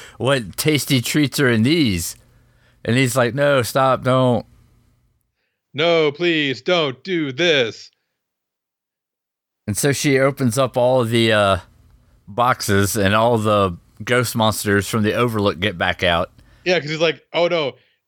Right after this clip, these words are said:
Speaker 2: they're, they're not, it's not the shine that's in there. It's something that's really, really hungry."
Speaker 1: Yep. And they all, they all eat Hat shine.
Speaker 2: Yep. They'll, <laughs> yeah. Like, literally, like, pull her apart.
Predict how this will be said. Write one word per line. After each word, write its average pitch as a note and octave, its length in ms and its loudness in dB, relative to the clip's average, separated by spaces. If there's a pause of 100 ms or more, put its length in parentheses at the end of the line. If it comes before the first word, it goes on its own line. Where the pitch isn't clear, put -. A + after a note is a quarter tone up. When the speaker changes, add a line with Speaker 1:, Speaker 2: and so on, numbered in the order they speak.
(200)
Speaker 2:
they're, E3 320 -2 (240)
they're E3 220 -2
not, E3 320 -2 (100)
it's - 180 -8
not F#3 220 -4
the C#3+ 60 -8
shine F3 300 0
that's B2+ 120 -8
in B2+ 160 -4
there. A#2+ 180 0
It's B2+ 140 -4
something D3+ 240 -2
that's A#2 220 -8
really, G#2+ 400 -4
really F#2+ 460 -8
hungry." F#2+ 680 -6 (1080)
Speaker 1:
Yep. G#2+ 220 -2 (680)
And G#2+ 160 0
they B2 160 0
all, A2+ 420 0 (100)
they C3 180 -4
all C3 200 0
eat C3+ 180 -4
Hat A#2+ 300 -4
shine. F#2 500 0 (640)
Speaker 2:
Yep. A#2+ 260 -2 (420)
They'll, C3+ 260 0
<laughs> - 40 -12
yeah. - 320 -2 (1300)
Like, A2+ 160 0
literally, C#3+ 360 0
like, C3 200 -4
pull C#3 300 -2
her A#2+ 180 -2
apart. G2+ 500 -4